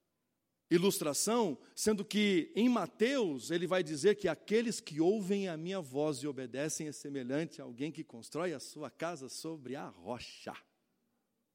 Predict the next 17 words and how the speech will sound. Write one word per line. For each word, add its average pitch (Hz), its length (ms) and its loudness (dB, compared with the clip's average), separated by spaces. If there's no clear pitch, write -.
Ele 180 200 6
usa 254 180 8
o 220 80 8
mesmo 247 260 4
exemplo 170 320 -2
aqui. 135 220 -12
Que 220 100 2
o 220 60 4
discípulo 185 1120 8
dele, 135 600 6
quando 262 500 6
é 180 500 2
apresentado 269 1040 2
a 226 100 6
ele 269 220 8
o 226 80 6
evangelho 202 840 2